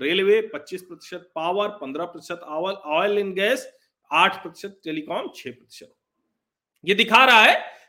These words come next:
कि कैसे भारत अपने बुनियादी ढांचे को दुरुस्त कर रहा है, और ये बड़ा महत्वपूर्ण है, क्योंकि देखिए, महंगाई दर काबू में रहेगी,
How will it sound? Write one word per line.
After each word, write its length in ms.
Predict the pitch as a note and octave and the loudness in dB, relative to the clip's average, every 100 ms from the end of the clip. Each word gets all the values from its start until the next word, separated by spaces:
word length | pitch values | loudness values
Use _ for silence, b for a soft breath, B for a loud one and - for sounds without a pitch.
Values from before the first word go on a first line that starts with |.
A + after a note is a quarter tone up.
| - | -12
कि 80 | |
कैसे 680 | F3+ G3+ G#3 G#3 G#3 C#4 F4+ - - _ _ | -2 6 6 6 0 2 2 0 -10 _ _
भारत 640 | B2 B2 D#3+ G3+ A#3 D4+ - | -16 -2 2 4 4 2 0
अपने 400 | G3 F#3 G#3+ G#3 | -8 -8 -6 -4
बुनियादी 720 | G3 F3 F3 F3 F3 F3 A3+ | -4 -6 -6 -6 -4 -6 -10
ढांचे 540 | G3 C3 D3 D3 - E3+ | -14 -10 -8 -8 -8 -10
को 480 | F3 B4 D5+ - _ _ _ | -6 -6 -6 -10 _ _ _
दुरुस्त 640 | A#2 C3 G#3 A#3+ - D#3+ - | -16 -10 -8 -8 -12 -18 -6
कर 100 | B2+ | -6
रहा 320 | A#2 A2+ G#2 | -4 -6 -8
है, 180 | F2 - _ _ _ _ | -8 -20 _ _ _ _
और 140 | B2+ | -6
ये 120 | D3 | -6
बड़ा 400 | C#3 D3 F#3+ F3+ - b b - | -4 0 0 -2 -12 b b -10
महत्वपूर्ण 720 | C3 D3 D#3 E3+ E3 G#3+ A3 | -6 -4 -6 -8 -2 0 0
है, 320 | D#3 D#3+ E3 A2 - _ _ _ _ _ | 0 2 2 0 -12 _ _ _ _ _
क्योंकि 180 | - D3+ | -12 -6
देखिए, 540 | D#3 D#3 A3 B3 - b b b _ | -6 0 0 0 -8 b b b _
महंगाई 400 | B2+ D3+ E3+ G3 | -6 0 2 2
दर 180 | G3 F#3 | 0 -4
काबू 320 | F3 C3 D3+ | -4 -8 -8
में 140 | E3+ | -6
रहेगी, 520 | F3+ F3 E3+ F#3 G3 | -4 -4 -6 -12 -20